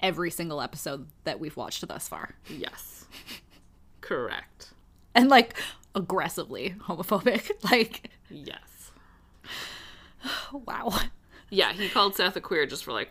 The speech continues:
Speaker 2: walking.
Speaker 1: Uh-huh. Yeah.
Speaker 2: <laughs>
Speaker 1: Yeah.
Speaker 2: Cool.
Speaker 1: It's really aggressive. It's a little jarring. <laughs>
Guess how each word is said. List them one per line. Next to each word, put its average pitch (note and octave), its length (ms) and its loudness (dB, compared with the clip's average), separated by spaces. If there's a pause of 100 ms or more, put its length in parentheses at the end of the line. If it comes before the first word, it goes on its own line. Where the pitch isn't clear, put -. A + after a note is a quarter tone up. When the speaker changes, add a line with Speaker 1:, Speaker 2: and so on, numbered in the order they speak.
(120)
Speaker 2:
walking. D3 420 2
Speaker 1:
Uh-huh. G#3+ 300 6 (240)
Yeah. F#3 340 6 (380)
Speaker 2:
<laughs> - 60 8 (760)
Speaker 1:
Yeah. F3+ 240 4 (520)
Speaker 2:
Cool. - 240 -12
Speaker 1:
It's - 160 -6 (100)
really E3+ 260 -4
aggressive. - 480 -12 (380)
It's - 220 -12
a - 40 -18
little F#3 240 -8
jarring. G#3 580 0 (360)
<laughs> - 40 12